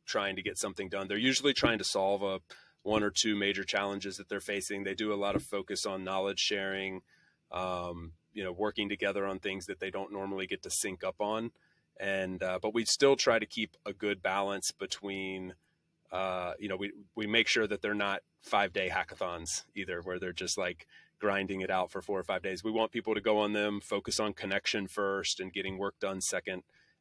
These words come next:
And then, um, but, but walking away with something pretty tangibly,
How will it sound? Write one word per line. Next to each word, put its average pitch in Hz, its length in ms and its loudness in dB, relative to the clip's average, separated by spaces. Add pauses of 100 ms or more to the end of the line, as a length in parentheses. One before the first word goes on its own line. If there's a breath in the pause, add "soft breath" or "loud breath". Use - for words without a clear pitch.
And 98 180 -4
then, 95 300 0
um, 90 320 -2
but, 107 140 2 (160)
but 120 160 4 (120)
walking 117 380 4
away 107 260 6
with 101 160 0
something 101 300 0
pretty 101 240 -4
tangibly, 95 800 -4